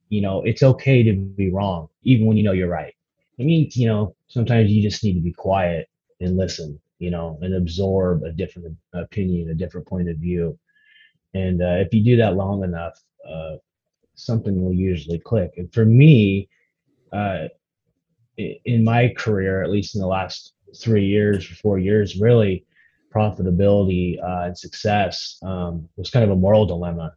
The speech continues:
You know, it was just a, an absolute battle of attrition. You know, it, it was a, uh, literally, I would try every single thing. And when it was wrong, I would just do the same thing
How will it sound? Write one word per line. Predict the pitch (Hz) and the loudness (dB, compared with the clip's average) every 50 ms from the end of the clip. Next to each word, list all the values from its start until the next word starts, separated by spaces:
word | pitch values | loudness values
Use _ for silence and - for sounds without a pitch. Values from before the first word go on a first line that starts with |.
| _ _ _ | _ _ _
You | - 95 95 | -6 -6 -6
know, | 92 92 92 92 92 90 _ 92 87 87 - _ _ _ _ _ _ - | -6 -6 -8 -10 -14 _ _ -8 -8 -8 -10 _ _ _ _ _ _ -6
it | 101 101 | -4 -2
was | 101 92 - | -2 -2 0
just | 120 113 - - | -2 -2 -2 -2
a, | 104 92 87 85 - - _ _ _ - | -4 -2 -2 -4 -4 -8 _ _ _ -4
an | 113 101 - | -4 -4 -2
absolute | - 120 123 117 - - 110 107 98 92 82 - | -2 0 0 0 0 0 0 0 0 0 -2 -2
battle | - 104 113 107 101 95 90 | -2 -2 -2 0 -2 -2 -4
of | 78 | -6
attrition. | 85 - - - 117 104 - - 78 - _ _ - | -8 -10 -4 -2 0 0 -2 -4 -10 -14 _ _ -8
You | 98 95 | -6 -6
know, | 92 90 90 85 82 - _ - | -4 -4 -4 -6 -8 -10 _ -12
it, | - 92 85 65 - - 82 95 | -10 -8 -8 -8 -8 -8 -6 -4
it | 101 101 | -4 -4
was | 92 90 90 | -4 -6 -8
a, | 87 80 82 - _ _ _ _ _ _ _ _ _ _ _ _ _ _ - | -10 -12 -12 -16 _ _ _ _ _ _ _ _ _ _ _ _ _ _ -10
uh, | 90 80 76 71 - _ _ _ _ _ _ _ _ _ | -8 -8 -8 -8 -12 _ _ _ _ _ _ _ _ _
literally, | 107 110 117 120 117 107 98 92 87 82 - - | 0 2 4 6 6 6 4 2 0 -2 -4 -6
I | - 101 110 110 107 107 95 | -6 -4 -2 0 0 0 -2
would | 90 95 92 90 80 - _ _ _ _ | -2 -2 -2 -2 -4 -6 _ _ _ _
try | - - - 120 113 110 104 95 87 - - _ - | -14 -4 0 2 2 4 2 2 -2 -4 -4 _ 4
every | 139 139 131 113 95 98 95 92 90 87 | 6 6 6 6 4 0 -2 -4 -4 -6
single | - - - - - 139 131 123 113 107 92 87 98 92 92 90 85 - _ - | -8 -10 -8 0 2 4 6 6 6 4 2 2 0 0 0 -2 -4 -8 _ -2
thing. | 120 120 117 110 104 92 90 87 85 80 - _ _ - | 2 2 4 4 2 0 0 -2 -4 -6 -10 _ _ -8
And | 101 101 98 98 98 | -6 -4 -4 -2 -2
when | 98 98 98 | -2 -4 -4
it | 98 | -4
was | 98 95 98 98 98 - _ - 90 87 | -4 -4 -6 -8 -10 -12 _ -8 -4 0
wrong, | 107 104 104 107 113 113 - 87 | 0 2 2 2 0 0 0 -2
I | 101 104 | -2 -2
would | 104 98 90 | 0 -2 -2
just | 98 110 - - | -4 -6 -6 -4
do | 113 101 | -2 -2
the | 92 95 | -2 -2
same | 87 - - 113 110 110 107 - | -4 -2 0 0 2 2 0 -2
thing | - 92 90 87 | -4 -6 -6 -6